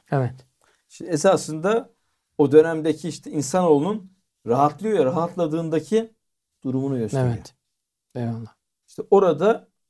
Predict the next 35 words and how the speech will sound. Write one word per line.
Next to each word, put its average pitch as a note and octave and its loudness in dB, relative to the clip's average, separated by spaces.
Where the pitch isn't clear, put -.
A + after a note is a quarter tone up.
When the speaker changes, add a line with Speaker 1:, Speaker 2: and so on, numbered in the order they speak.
Speaker 2:
tasavvuf C#3+ -8
tam D3+ -6
o A#2 -8
hali A#2 -4
yaşama. A#2+ -4
Hani B2 -6
Beyazıt B2 -2
Bestami B2+ -4
Hazretleri'nin B2 -6
müthiş B2 -14
bir B2 -8
şey A#2 -8
var C#3 -4
ya, E2 -10
titremeye B2 -2
başlıyor. A#2+ -4
Efendi A#2 -4
Hazretleri, C#3 0
"Ne B2 0
oluyor?" C3+ 0
diyorlar. A2+ -6
Bir G2 -14
kış, - -18
hani, F#2+ -14
battaniyeler A2+ -6
getiriyorlar. A2+ -12
"Hayır." B2+ -2
Speaker 1:
Hı. G#2+ -4
Speaker 2:
diyor. F#2 -10
"Bizim B2+ -6
evlatlardan, A#2 -2
müritlerden A2+ -4
biri A2+ -6
şu - -10
an G#2+ -8